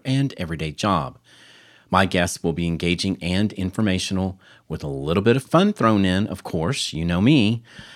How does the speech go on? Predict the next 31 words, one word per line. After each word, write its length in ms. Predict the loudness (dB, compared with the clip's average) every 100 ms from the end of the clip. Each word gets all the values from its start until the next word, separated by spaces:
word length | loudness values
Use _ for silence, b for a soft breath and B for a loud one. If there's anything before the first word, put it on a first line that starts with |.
| B
If 140 | -8 -6
you've 160 | -2
been 160 | 0 0
a, 200 | 0 -2
a 100 | -2
long-time 560 | 2 2 2 0 2 2
listener 240 | 0 0
now, 240 | 0 0 0
you 220 | -2 0
know 320 | 2 2 0
that, 420 | -2 -4 -4 -8
uh, 160 | -8 -8
I 160 | -8 -8 -2
always 200 | -2 0
gotta 160 | 2
mix 240 | 2 0 0
it 80 | 0
up. 240 | 0 _ B B B B -8
So 220 | -4 -2
today, 400 | 4 6 8 6
it's 360 | 0 -12 -12
not 340 | -6 -2 -2 -4
any 240 | -2 0 2
different. 540 | 0 0 -2 -4 -4 -10
I'm 320 | -10 -10 -10
mixing 320 | -10 -2 0
it 100 | 0
up 220 | -2 -4
for 120 | -4 -2
you 120 | 0
guys. 520 | 0 0 -2 -6